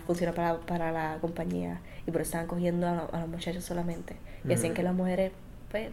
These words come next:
Speaker 1: prácticamente perdieran su tiempo estudiando años y años medicina para que no darle el trabajo como enfermera
Speaker 2: Mm.
Speaker 1: o doctora. Y, y cuando eso salió a la luz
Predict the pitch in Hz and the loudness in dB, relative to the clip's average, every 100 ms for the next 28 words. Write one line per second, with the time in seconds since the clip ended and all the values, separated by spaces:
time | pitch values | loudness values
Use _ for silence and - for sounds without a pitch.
0 | - - 175 220 214 214 175 170 165 185 | -6 -4 -2 -2 -2 -2 0 2 0 0
1 | - - 220 220 208 - 170 170 190 196 | 0 2 2 2 -2 2 2 4 4 4
2 | 202 208 196 202 208 208 226 233 226 160 | 2 0 0 0 0 -2 0 -2 0 0
3 | 156 - 165 165 170 175 185 - 180 180 | 0 -2 -2 0 2 2 2 0 0 0
4 | 180 - 180 180 185 175 190 208 - - | -2 -2 -4 -4 -4 -2 -2 -4 -8 -10
5 | - 127 117 123 - 180 175 175 170 160 | -4 -2 -2 0 8 8 8 4 4 4
6 | 160 170 165 151 - - - - - - | 2 2 2 0 -2 -6 -4 -4 -4 -4
7 | - - 175 165 - 208 214 220 226 240 | 0 4 6 6 4 4 6 6 8 8
8 | 254 214 - - | 8 8 4 -2